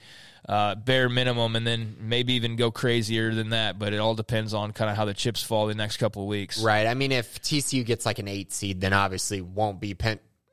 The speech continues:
Speaker 2: picking them to make the Sweet sixteen. But if they're able to win some games, get to, like, the, you know, five line, you know, maybe they could make some noise there, make a Sweet sixteen. Same with K-State. They should be right around that three or four seed line, I think, when the tournament comes around.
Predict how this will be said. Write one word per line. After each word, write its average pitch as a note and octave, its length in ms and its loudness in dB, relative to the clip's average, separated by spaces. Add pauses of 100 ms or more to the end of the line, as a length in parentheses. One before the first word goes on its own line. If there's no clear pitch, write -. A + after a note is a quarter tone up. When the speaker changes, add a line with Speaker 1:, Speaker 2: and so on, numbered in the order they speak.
Speaker 2:
picking G2+ 400 0
them G#2 180 -2
to G2 80 -4
make F#2+ 180 -4
the - 80 -12
Sweet G2+ 240 -4
sixteen. C3+ 480 0
But A2+ 80 4
if G#2+ 100 0
they're C3+ 160 6
able C3 160 4
to A2+ 80 4
win A#2 220 0
some G#2 180 -6
games, A2 320 0
get A2+ 180 0
to, G#2+ 120 -4
like, G2+ 320 0
the, F2+ 340 -2
you G2 120 -8
know, F2+ 200 -4 (280)
five B2 360 4
line, C3 460 0
you G#2 80 -8
know, G#2+ 160 -6 (100)
maybe A2 280 4
they G#2+ 100 2
could G#2 120 -6
make G2+ 160 -4
some G2+ 200 -6
noise G2 280 -6
there, G2+ 200 4
make F#2+ 180 -8
a G2+ 60 -10
Sweet G2 240 -6
sixteen. G#2 400 -6
Same A#2 180 0
with A#2+ 140 -4
K-State. G2+ 580 0
They G#2 100 0
should G2+ 200 0
be G2+ 100 -2
right G2+ 200 2
around G2 240 -2
that F2+ 180 -6 (120)
three G#2+ 180 6
or F#2+ 100 6
four G2+ 460 6
seed F#2+ 420 2
line, F#2+ 260 4
I F#2 80 -4
think, F#2+ 240 -8
when F#2 140 -6
the F2 60 -12
tournament F#2 360 -6
comes F2+ 240 -6
around. E2+ 300 -4